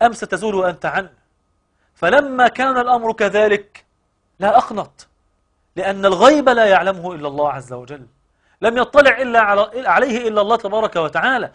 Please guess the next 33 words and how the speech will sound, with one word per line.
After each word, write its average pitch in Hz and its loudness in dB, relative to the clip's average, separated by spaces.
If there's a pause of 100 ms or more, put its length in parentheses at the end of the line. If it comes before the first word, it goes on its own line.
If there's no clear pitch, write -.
(160)
عالم 190 0
الغيب، 165 -10 (720)
فلا 294 8
يظهر 202 -2
على 165 0
غيبه 151 -6
أحدا 135 0 (480)
إلا 233 2
من 170 -4
ارتضى 180 -2 (240)
من 147 -6
رسول. 143 -8 (680)
لذلك 214 0 (360)
كل 294 2
هذه 262 6
الأقوال 247 4 (200)
إن 190 -6
مفيش 208 -4
فايدة 240 4
من 202 -2
صلاح 208 4
الناس، 196 -4 (280)
مفيش 254 -4
فايدة 285 4
من 233 -6
الشعوب 226 2
العربية، 185 2 (300)
هذا 226 -6
الكلام 226 -2
باطل، 233 2 (1200)
هذا 208 -4
الكلام 220 -4
باطل، 240 0